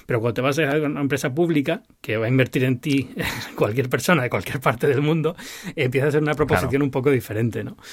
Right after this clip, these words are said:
Speaker 1: Ah.
Speaker 2: Sí. Yo no sé mucho de esto, pero creo que sí fue un movimiento en respuesta al poder exagerado que tenían los inversores, eh, con las empresas. Es decir, que empezó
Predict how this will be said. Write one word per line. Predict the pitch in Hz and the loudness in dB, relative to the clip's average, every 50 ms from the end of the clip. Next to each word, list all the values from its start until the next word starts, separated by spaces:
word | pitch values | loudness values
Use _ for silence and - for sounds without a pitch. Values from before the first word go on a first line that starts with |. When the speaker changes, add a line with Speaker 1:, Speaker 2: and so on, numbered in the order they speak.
| - - - - - | -16 -16 -18 -14 -10
Speaker 1:
Ah. | 117 107 98 95 95 95 95 98 - _ | -8 -6 -6 -6 -6 -8 -12 -14 -14 _
Speaker 2:
Sí. | - - - 101 95 92 - - - - - - - - | -4 -2 0 0 0 -2 -4 -8 -16 -20 -20 -20 -20 -6
Yo | - - 131 156 | 2 4 6 6
no | 190 180 | 6 4
sé | - 196 | 4 2
mucho | 135 139 139 - - 123 | 2 2 2 2 4 4
de | 117 | 4
esto, | 120 - - 104 92 | 4 2 -2 -4 -2
pero | 101 95 98 - | -2 -2 -2 -2
creo | 117 120 120 | -4 -4 -4
que | - 143 | -4 -6
sí | - - 143 127 | -6 -6 -6 -4
fue | - - 127 | -2 0 0
un | 123 | 0
movimiento | 127 127 123 120 123 123 123 120 117 - 123 127 | 2 0 2 2 2 2 2 0 0 0 0 2
en | 127 113 104 | 2 0 0
respuesta | 104 104 101 - - - 127 127 120 - - - 127 120 127 143 156 _ _ - | -2 -4 -4 -6 -2 2 2 2 4 2 0 0 2 2 2 -2 -6 _ _ -4
al | 98 101 104 101 101 - - - _ | 0 0 0 0 -2 -4 -8 -10 _
poder | - 95 95 101 113 113 98 - - | -2 0 2 2 2 2 0 -2 -6
exagerado | - - 107 - - - - 104 92 - - 98 104 110 117 | -6 -8 -6 -4 -2 0 2 0 2 2 2 4 4 4 2
que | 120 | 2
tenían | 107 104 101 98 104 | 2 2 2 2 2
los | 107 104 - | 0 0 0
inversores, | 110 101 101 101 95 - - 113 104 101 110 127 - - - - - - - - - - - - _ - | 0 0 0 0 0 2 2 2 4 2 2 0 -4 -8 -14 -20 -20 -20 -20 -20 -20 -20 -20 -20 _ -2
eh, | - 90 95 95 87 80 - - - - - - - - - - | 0 2 2 2 2 0 -2 -4 -6 -8 -10 -10 -10 -12 -8 0
con | - 120 113 113 | 4 6 6 6
las | 110 110 - - | 6 4 2 0
empresas. | 104 92 113 123 123 117 | -2 0 0 2 2 2
Es | 107 | 2
decir, | 104 95 - 110 101 98 - - - 98 123 | 0 0 -2 -2 -2 -4 -6 -6 -8 -8 -4
que | 117 123 117 | 0 0 0
empezó | 113 110 120 113 - 151 165 185 - - | 2 2 0 2 4 4 4 4 2 0